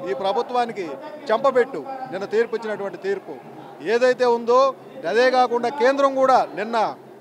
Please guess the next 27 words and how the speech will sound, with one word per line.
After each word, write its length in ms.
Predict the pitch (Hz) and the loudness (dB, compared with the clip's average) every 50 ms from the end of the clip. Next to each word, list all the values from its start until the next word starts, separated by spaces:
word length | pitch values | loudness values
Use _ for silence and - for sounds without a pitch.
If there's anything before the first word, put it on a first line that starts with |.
| - - - 139 | -20 -18 -10 -4
ఆంధ్రప్రదేశ్ 600 | 147 196 240 254 247 254 240 247 240 247 240 220 | 0 0 2 2 2 2 2 2 2 2 0 0
రాజధాని 540 | 214 220 214 220 220 240 240 233 240 233 226 | 0 0 2 2 2 2 2 2 2 2 0
అమరావతి 500 | 202 196 208 226 240 254 254 247 233 240 | 0 0 2 4 4 4 4 4 2 -2
అని 100 | 240 233 | -2 -2
ఒక 120 | 220 - | -4 -2
ప్రకటనలో 380 | 208 196 214 220 233 226 226 226 | -2 -2 -2 -2 -2 -2 -2 -2
తెలిపింది. 500 | 202 202 190 190 190 196 160 143 - - - - - - - - - - | -2 -2 -6 -4 -4 -6 -6 -6 -10 -12 -14 -16 -16 -14 -12 -8 -2 0
ఈరోజు 320 | 190 214 247 262 262 262 247 | 4 6 6 6 6 4 -2
కోర్టు 340 | - - 220 247 247 226 | 0 2 2 2 2 2
ద్వారా 300 | 269 226 254 254 254 247 | 0 0 2 2 4 4
కూడా 560 | 240 226 240 233 240 208 170 143 - - 302 294 - - 302 | 2 2 2 4 4 4 2 2 -2 -8 -10 -8 -8 -6 -2
ఆంధ్రప్రదేశ్ 640 | 156 180 220 247 247 247 247 240 226 240 240 233 226 | 0 0 0 2 0 0 0 0 2 2 0 0 2
రాజధాని 460 | 208 202 220 214 220 226 226 214 196 | 2 2 2 2 2 0 2 0 -2
అమరావతినే 800 | 190 214 226 226 226 233 220 220 202 196 202 214 214 190 156 131 - - - - | -2 0 2 4 4 2 2 -2 -4 -4 -2 -4 -4 -4 -6 -8 -12 -14 -10 -6
అని 200 | 160 190 233 220 | -4 -4 -4 -4
సీఆర్డీఏ 500 | 160 175 190 208 233 240 240 233 240 240 | -6 -4 0 4 6 6 6 6 4 2
చట్టం 320 | 220 226 220 208 - 226 214 | 2 2 -2 -2 -2 -4 -4
ప్రకారమే 400 | 220 214 214 220 214 214 220 214 | -4 -4 -2 0 0 -2 0 -2
జరుగుతుంది, 640 | 202 190 196 214 214 214 214 196 190 196 208 208 175 147 147 - - - - - - 185 | -2 0 0 0 -2 -2 -4 -6 -4 -4 -4 -4 -4 -6 -8 -10 -12 -14 -12 -10 -8 -4
ఇక్కడ 160 | 196 233 226 | -2 2 2
ఎటువంటి 380 | 226 220 240 247 254 247 247 | 2 4 4 2 2 2 2
మార్పులు 480 | 226 202 202 - - - 254 254 - 233 | 2 4 6 4 4 4 0 -4 0 0
చేర్పులు 240 | 240 233 - 233 214 | 0 0 0 -2 -2
జరగవు 680 | 170 185 190 208 226 214 214 202 202 220 226 214 175 139 123 - - | 0 0 0 2 2 0 0 2 2 2 2 2 0 -2 -6 -8 -8
అని 180 | 180 220 226 202 170 - - - - - - | -6 -4 -4 -4 -6 -8 -10 -12 -12 -10 -8
క్లియర్గా 340 | - 202 220 240 247 247 262 | -4 -2 0 0 2 2 2
చెప్పింది. 480 | 254 226 226 214 - 208 180 156 143 | 2 2 0 0 0 -2 -4 -4 -10